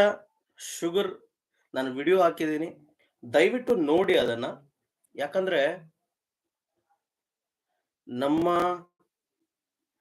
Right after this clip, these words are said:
ಅಂದ್ರೆ ಇಡೀ ಪ್ರಪಂಚದಲ್ಲಿ ಏನಾಗುತ್ತೆ ಅಂದ್ರೆ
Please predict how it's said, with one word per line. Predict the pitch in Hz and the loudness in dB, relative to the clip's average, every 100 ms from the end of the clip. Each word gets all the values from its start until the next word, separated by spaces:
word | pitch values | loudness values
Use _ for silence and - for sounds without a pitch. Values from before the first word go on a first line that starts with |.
| _ _ - | _ _ -2
ಅಂದ್ರೆ | 135 165 | 4 4
ಇಡೀ | 143 151 | 6 4
ಪ್ರಪಂಚದಲ್ಲಿ | 175 143 135 170 175 139 143 151 123 | 4 2 0 -2 -2 -2 0 0 0
ಏನಾಗುತ್ತೆ | 139 147 131 123 123 | 2 0 0 -4 -4
ಅಂದ್ರೆ | 120 135 | -4 0